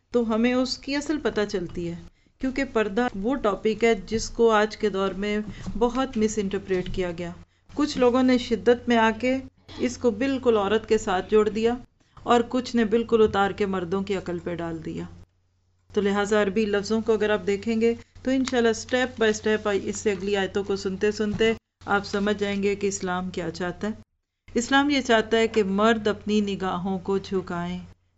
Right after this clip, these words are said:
निगाहें नीची करें। क्या हर वक्त नीचे रखें? नहीं देख सकते और औरतें भी ऊपर नहीं कर सकती? नहीं, मिन अब्सारिहिम। यहाँ लफ्ज़ जो मिन है ना, ये काबिल गौर है। जो लोग students हैं वो जानते हैं, और जो नहीं students अल्लाह करे वो बने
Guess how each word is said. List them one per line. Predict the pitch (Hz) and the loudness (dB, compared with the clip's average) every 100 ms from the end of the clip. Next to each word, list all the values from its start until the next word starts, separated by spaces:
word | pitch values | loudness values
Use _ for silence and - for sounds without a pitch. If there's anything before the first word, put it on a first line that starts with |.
| - | -2
निगाहें | 214 208 208 214 214 | 0 2 2 2 2
नीची | 208 202 202 220 | 0 -2 -2 0
करें। | 220 214 233 233 - _ _ _ | 2 0 0 -6 -16 _ _ _
क्या | - 302 | 2 2
हर | 220 190 202 | 2 2 2
वक्त | 254 320 330 | 4 2 0
नीचे | 294 269 277 | 0 -2 -2
रखें? | 254 247 226 - _ _ _ | -2 -4 -6 -6 _ _ _
नहीं | 202 202 240 | -4 2 4
देख | 294 320 311 | 4 2 0
सकते | 277 277 254 | -4 -2 0
और | 254 233 | 2 4
औरतें | 214 208 254 247 | 2 2 0 0
भी | 247 | 2
ऊपर | 226 208 233 214 | 0 2 0 2
नहीं | 240 | 0
कर | 254 320 | 2 -2
सकती? | 320 320 339 | -2 -4 -2
नहीं, | 330 302 - _ _ | -2 -2 -4 _ _
मिन | 202 202 233 285 294 | -4 2 4 4 2
अब्सारिहिम। | 180 202 180 - 185 180 180 170 175 175 - - - _ - | -2 -4 -4 -6 -4 -2 -4 -6 -10 -12 -16 -20 -20 _ 2
यहाँ | 254 | 4
लफ्ज़ | 254 285 | 4 2
जो | 277 247 | 0 0
मिन | 208 247 269 | 2 2 4
है | 247 | 2
ना, | 233 | 2
ये | 240 240 | 0 0
काबिल | 202 170 185 | -2 -2 -4
गौर | 170 170 165 | -2 -6 -8
है। | 175 - _ _ _ | -12 -20 _ _ _
जो | - 220 | 0 4
लोग | 220 214 | 4 2
students | - 208 202 214 214 | 0 -2 0 0 0
हैं | 196 | 0
वो | 196 | -2
जानते | 190 180 180 196 | -2 -6 -6 -4
हैं, | 196 | -2
और | 185 | -2
जो | 196 | -2
नहीं | 190 196 226 | -2 0 0
students | 220 196 190 196 190 | 0 -2 -2 -4 -4
अल्लाह | 185 185 | -4 -4
करे | 185 196 | -2 -2
वो | 202 190 | -2 -2
बने | 185 190 220 | -2 -2 -4